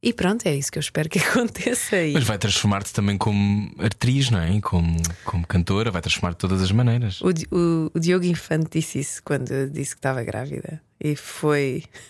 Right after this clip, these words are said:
Speaker 1: <laughs> motivou-me muito no início da gravidez,
Speaker 2: <laughs>
Speaker 1: que eu ainda estava muito em choque. E ele disse: "Vais ver, vai acrescentar muito como atriz, como,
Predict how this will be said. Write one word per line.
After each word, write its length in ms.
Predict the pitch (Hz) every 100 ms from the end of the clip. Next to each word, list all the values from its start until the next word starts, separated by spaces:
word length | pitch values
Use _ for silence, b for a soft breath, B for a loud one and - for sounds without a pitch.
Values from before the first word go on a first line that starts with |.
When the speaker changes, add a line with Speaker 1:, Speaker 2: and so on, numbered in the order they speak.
| B
Speaker 1:
<laughs> 400 | B _ - -
motivou-me 460 | 190 185 180 196 190
muito 440 | 175 160 147 - _
no 100 | 160
início 400 | 151 143 143 -
da 80 | 175
gravidez, 680 | 185 175 160 160 - 113 98 B B
Speaker 2:
<laughs> 200 | B B -
Speaker 1:
que 80 | 151
eu 60 |
ainda 160 | 143 143
estava 220 | 147 143
muito 260 | 147 147 147
em 100 | 147
choque. 480 | - 151 160 - - B B B B B _ -
E 60 |
ele 160 | 156 143
disse: 200 | 139 -
"Vais 220 | - 180
ver, 260 | 180 190 190
vai 100 | 170 160
acrescentar 440 | - - 170 170
muito 340 | 170 156 156 -
como 160 | 151
atriz, 500 | 147 - 147 151 147
como, 540 | - - 143 135 156